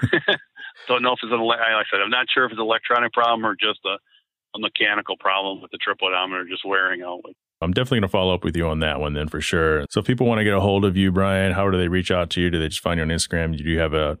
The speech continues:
Speaker 2: a dedicated page on Instagram?
Speaker 1: Um, best way, uh, is through my email. So that would be Brian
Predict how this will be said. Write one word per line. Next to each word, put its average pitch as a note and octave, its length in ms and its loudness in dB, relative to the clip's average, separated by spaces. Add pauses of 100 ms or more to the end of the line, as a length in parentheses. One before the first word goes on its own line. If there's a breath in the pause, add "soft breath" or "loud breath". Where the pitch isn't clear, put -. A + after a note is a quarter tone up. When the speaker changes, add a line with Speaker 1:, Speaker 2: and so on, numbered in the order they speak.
Speaker 2:
a D#2+ 300 -2 (180)
dedicated F2 520 -2
page F2+ 480 0
on G2+ 100 -2
Instagram? F#2+ 560 -2 (300)
Speaker 1:
Um, G2 440 -4
best D3+ 240 -2
way, D3+ 340 4
uh, - 320 -8 (480)
is A2 260 -4 (100)
through B2 160 0
my G#2 180 0
email. B2+ 540 2 (420)
So G2 180 -2
that G2+ 120 0
would F#2+ 140 -6
be F#2+ 160 -2
Brian F#2+ 360 0